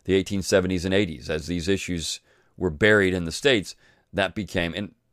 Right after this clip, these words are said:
people would say, "Well, that's terrible. We don't like that because those issues being buried in the states led to all kinds of," be-, but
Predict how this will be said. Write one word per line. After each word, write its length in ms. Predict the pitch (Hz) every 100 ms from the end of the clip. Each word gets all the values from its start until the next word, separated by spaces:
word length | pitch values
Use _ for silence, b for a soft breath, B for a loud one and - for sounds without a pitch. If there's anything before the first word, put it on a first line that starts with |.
| _ _ -
people 240 | 120 120
would 100 | 117
say, 140 | 98
"Well, 140 | 82 82
that's 200 | 127 -
terrible. 440 | 131 147 95 71
We 120 | 69
don't 180 | 85 95
like 220 | 117 139
that 180 | - 73
because 300 | - - 80
those 180 | 85 85
issues 280 | 101 - 87
being 200 | 92 82
buried 220 | 92 113
in 60 | 101
the 60 |
states 280 | - 120 110
led 140 | 104
to 60 | 104
all 100 | 107
kinds 260 | 110 107 101
of," 80 |
be-, 160 | 101 - b b -
but 240 | 110 -